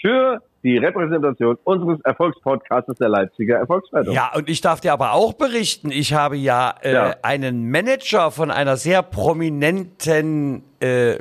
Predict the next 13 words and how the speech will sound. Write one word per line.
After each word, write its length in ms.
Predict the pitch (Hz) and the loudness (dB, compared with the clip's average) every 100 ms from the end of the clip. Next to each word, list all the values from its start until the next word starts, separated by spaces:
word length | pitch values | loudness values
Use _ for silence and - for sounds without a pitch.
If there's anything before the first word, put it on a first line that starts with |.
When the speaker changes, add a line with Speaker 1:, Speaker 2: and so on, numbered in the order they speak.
| - | -6
Speaker 2:
Schlagersängerin, 1400 | - - 95 92 104 147 160 170 147 123 151 151 147 | -8 -6 -6 -2 2 2 4 2 0 -4 -2 0 -2
ich 80 | 117 | -2
weiß 140 | 113 - | -2 2
gar 120 | 147 | 0
nicht, 240 | 127 - - | 0 -6 -4
äh, 140 | 113 | -4
Big 260 | 101 127 - | -4 -8 -2
Brother, 540 | 110 135 160 165 - - | 0 2 2 0 0 -8
äh, 680 | 123 117 113 120 110 - 107 | -18 -12 -8 -4 -4 -4 -6
äh, 40 | 98 - - - - - - - | -8 -14 -20 -20 -20 -20 -20 -14
Siegerin, 920 | - 156 170 127 101 135 156 151 147 - | -6 -2 2 4 4 2 0 -2 -2 -2
Speaker 1:
Ja. 240 | 120 | 2
Speaker 2:
äh, 40 | 123 | 2